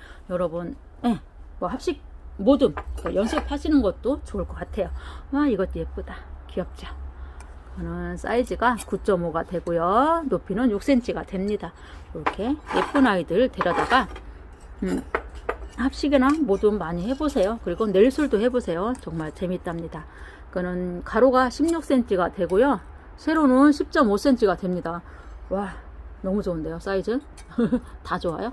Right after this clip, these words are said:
네, 높이는 육 점 오가 되고요. 이렇게 넓적,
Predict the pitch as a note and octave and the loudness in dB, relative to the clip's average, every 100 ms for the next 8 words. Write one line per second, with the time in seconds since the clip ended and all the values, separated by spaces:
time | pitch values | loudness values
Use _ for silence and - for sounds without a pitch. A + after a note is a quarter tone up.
0 | - - - - F3+ - - - - G3 | -10 -18 -14 -8 -8 -8 -20 -18 -4 -2
1 | A3+ D4 E4+ F#4+ - G#3 - A3 F3+ E3 | 2 4 4 2 -8 -6 -2 0 0 -2
2 | E3+ G3 G#3+ F#3+ - E3 C4+ - - - | -2 -2 -2 -4 -2 -2 -2 -2 -12 -14
3 | - - - - - F#3+ G#3+ B3+ - - | -16 -16 -12 -12 -6 -6 -4 -6 -4 -8